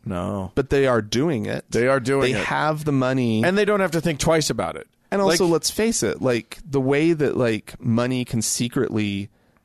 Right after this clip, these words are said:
Speaker 2: be passed around in
Speaker 1: Right.
Speaker 2: politics now,
Speaker 1: Yeah.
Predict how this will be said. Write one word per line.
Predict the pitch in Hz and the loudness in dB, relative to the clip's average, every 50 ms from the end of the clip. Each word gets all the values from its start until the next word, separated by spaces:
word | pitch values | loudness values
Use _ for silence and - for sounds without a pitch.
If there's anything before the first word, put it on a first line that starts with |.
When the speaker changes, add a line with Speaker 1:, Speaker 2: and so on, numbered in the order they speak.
| _ - | _ -8
Speaker 2:
be | - 117 110 | -6 -4 -4
passed | - - - 131 117 131 135 - - | -4 -4 -4 -2 -2 -2 -2 -2 0
around | 143 120 113 113 113 117 117 113 107 104 | 0 2 2 2 2 2 2 0 0 0
in | 95 | 0
Speaker 1:
Right. | 85 85 | -2 -2
Speaker 2:
politics | 78 76 170 208 214 170 - - 104 - - - - | -2 0 0 0 0 0 -2 -4 -6 -6 -6 -6 -4
now, | 92 85 82 82 73 80 107 - | -4 -4 -4 -4 -4 -6 -6 -6
Speaker 1:
Yeah. | 95 92 85 82 92 | -8 -8 -10 -10 -12